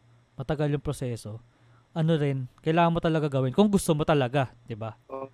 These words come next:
Speaker 2: think positive lang.
Speaker 1: Mm, kailangan gus-, kung gusto mo talaga, ganun. Kahit sabihin mo matagal yung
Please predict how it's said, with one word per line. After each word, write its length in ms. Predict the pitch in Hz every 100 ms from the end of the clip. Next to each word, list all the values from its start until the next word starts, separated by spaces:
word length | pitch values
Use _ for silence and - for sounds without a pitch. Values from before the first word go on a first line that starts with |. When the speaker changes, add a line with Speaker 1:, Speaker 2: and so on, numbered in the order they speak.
| _
Speaker 2:
think 160 | 160 156
positive 720 | 147 147 - - 147 139 131
lang. 160 | 127 117
Speaker 1:
Mm, 200 | 143 131
kailangan 300 | - 175 202
gus-, 160 | 180 -
kung 100 | 190
gusto 220 | 214 214
mo 20 |
talaga, 300 | 196 143 143
ganun. 320 | 131 127 131 117 _ _
Kahit 160 | - 190
sabihin 220 | 208 202
mo 80 | 208
matagal 260 | 202 180
yung 220 | 196 190